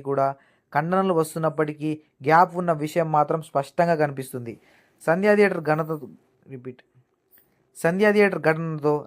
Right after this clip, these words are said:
రచ్చరచ్చ. ఈ సమావేశానికి ఫిల్మ్ డెవలప్‌మెంట్ కార్పొరేషన్ కొత్త చైర్మన్ దిల్ రాజు లీడ్ చేస్తున్నారు. డిసెంబర్ నాలుగున పుష్ప టూ రిలీజ్ నుంచి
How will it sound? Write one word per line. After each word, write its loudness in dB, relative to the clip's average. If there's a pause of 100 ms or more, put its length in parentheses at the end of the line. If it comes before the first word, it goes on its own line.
రచ్చరచ్చ. 0 (540)
ఈ -6
సమావేశానికి 0
ఫిల్మ్ -4
డెవలప్‌మెంట్ 2
కార్పొరేషన్ 2
కొత్త -4
చైర్మన్ -2 (300)
దిల్ -2
రాజు 6
లీడ్ -4 (140)
చేస్తున్నారు. -4 (340)
డిసెంబర్ 0
నాలుగున 4
పుష్ప 0
టూ 0
రిలీజ్ -4
నుంచి -8